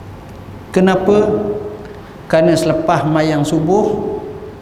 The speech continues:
ghalibnya aku basuh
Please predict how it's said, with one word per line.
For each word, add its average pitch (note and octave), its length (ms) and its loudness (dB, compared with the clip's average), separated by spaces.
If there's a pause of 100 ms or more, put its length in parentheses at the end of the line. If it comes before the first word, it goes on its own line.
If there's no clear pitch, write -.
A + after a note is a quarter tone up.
(360)
ghalibnya D#3 640 4
aku D#3 560 -2 (880)
basuh D3 560 0